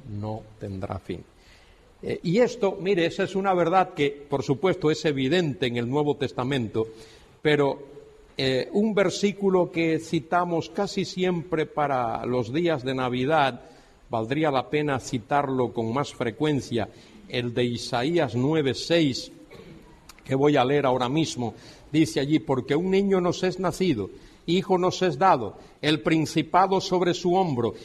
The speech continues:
y llamarase su nombre admirable, consejero, Dios fuerte, Padre eterno, príncipe de paz. Lo dilatado de su imperio y la paz no tendrán límite.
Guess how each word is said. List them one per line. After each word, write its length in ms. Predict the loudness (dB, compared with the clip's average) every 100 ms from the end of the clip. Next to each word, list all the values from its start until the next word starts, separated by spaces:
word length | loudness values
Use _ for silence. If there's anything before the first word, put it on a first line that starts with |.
| -6
y 120 | 0
llamarase 600 | 2 2 4 4 4 0
su 160 | 0 0
nombre 320 | 2 2 0
admirable, 600 | 0 0 4 4 4 2
consejero, 720 | 2 0 0 -2 0 2 2
Dios 300 | 2 0 -2
fuerte, 520 | 0 2 2 2 -2 -4 -10 -4
Padre 320 | 4 4 4 0
eterno, 480 | 2 2 2 2
príncipe 720 | 0 0 2 2 0 -2 2 2
de 120 | 2
paz. 280 | 2 2 2 -6 -20 -2
Lo 300 | 4 6 6
dilatado 800 | 4 4 4 4 6 6 6 6
de 160 | 6
su 220 | 4 2 2
imperio 800 | 2 2 4 4 4 4 4 2 -6 -6
y 160 | 2 6
la 280 | 6 6 4
paz 360 | 4 4 -2 -18 -20 -20 -20 -20 -20 -10 0
no 800 | 4 8 10 10 6 -2 -14 -16 -20 -20 -4
tendrán 840 | 0 0 0 2 6 6 4 0 -2 -10 -20 -20 -20 -20 -20 -20 -20 -20 -20 -8
límite. 920 | 0 2 4 6 4 2 -6 -8 -10